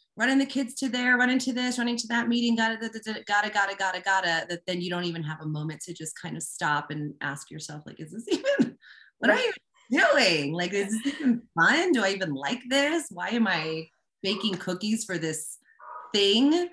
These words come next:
Speaker 1: Like, what, what, and what's this
Speaker 2: Yeah.
Speaker 1: thing for?" Like, you don't even know, you're just on automatic. Um, and so I think,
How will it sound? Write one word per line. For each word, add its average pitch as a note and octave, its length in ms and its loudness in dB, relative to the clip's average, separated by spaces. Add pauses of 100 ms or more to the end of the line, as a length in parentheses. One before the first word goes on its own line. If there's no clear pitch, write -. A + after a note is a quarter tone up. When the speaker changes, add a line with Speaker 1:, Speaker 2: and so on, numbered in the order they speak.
(180)
Speaker 1:
Like, F#3 240 2
what, G#3 260 2
what, A3 300 2
and G3+ 180 2
what's A3+ 240 2
this B3+ 120 2
Speaker 2:
Yeah. F3+ 140 -2
Speaker 1:
thing B3 260 -12
for?" A#3 260 0
Like, E3 160 -2
you A3 60 -2
don't C4+ 100 4
even A#3 260 4
know, G#3 280 4
you're E3 220 0
just F3 220 -8
on F#3+ 180 -6
automatic. D3+ 640 -2 (560)
Um, D3 460 -2 (460)
and G3+ 120 -4
so F3 80 -2
I E3+ 100 2
think, E3+ 420 -4